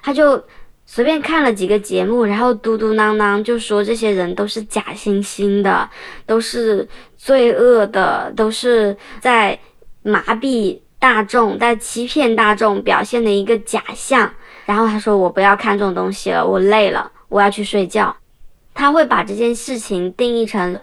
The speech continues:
邪恶的事情，就是用一些很严重的词，就是让我觉得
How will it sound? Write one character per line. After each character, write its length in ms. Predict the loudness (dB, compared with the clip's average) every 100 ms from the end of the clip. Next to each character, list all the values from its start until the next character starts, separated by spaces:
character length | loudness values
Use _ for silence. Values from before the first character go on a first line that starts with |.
| -12
邪 400 | -12 -4 0 0
恶 300 | 2 2 2
的 100 | 0
事 220 | -4 -10
情， 240 | -10 -14 -14 -20 _ -12
就 120 | -10
是 160 | -6 -4
用 200 | -2 -2
一 40 |
些 180 | -2 -4
很 240 | -2 -4
严 240 | -4 -4 -6
重 240 | -4 -4
的 100 | -4
词， 320 | -8 -10 -10 -10 -16
就 120 | -10
是 180 | -8 -2
让 180 | 0 0
我 100 | -2
觉 180 | -2 -4
得 240 | -2 -4